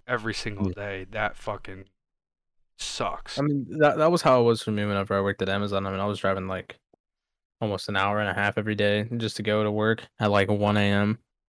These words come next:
Speaker 2: then just to come back at eleven A M after working a ten-hour shift, dying. Like, I was falling asleep while I was <laughs> driving. It was horrible.
Speaker 1: That's what I'm saying. And, like, now it's just, it's gotten, like, so much worse because, like,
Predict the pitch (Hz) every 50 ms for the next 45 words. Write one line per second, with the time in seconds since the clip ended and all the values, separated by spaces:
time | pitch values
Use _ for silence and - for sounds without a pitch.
0 | _ _ _ _ - 107 107 104 98 101 95 - - 107 98 98 95 98 98 98
1 | 92 92 95 95 95 95 95 98 98 98 98 101 104 104 104 - _ _ _ -
2 | - 110 98 - 110 95 98 98 92 - 104 98 98 - 104 98 98 98 98 -
3 | - 101 98 101 101 104 104 98 98 90 90 92 95 98 101 104 107 120 - 110
4 | 101 98 101 107 95 - - - - 104 98 98 98 95 95 - - 98 95 101
5 | - - _ - 95 98 95 95 95 95 92 - - - - - - 120 110 120
6 | - 135 127 143 - - 101 110 110 104 101 98 104 - _ - _ _ _ -
7 | - 127 101 - - 92 98 98 90 85 80 80 82 98 95 85 98 98 101 101
8 | 98 - - - - - _ _ 101 _ - 113 110 82 95 98 71 - - -
9 | - 110 98 - 101 - - _ _ - 107 - - - 107 - 110 101 95 -
10 | - - 90 101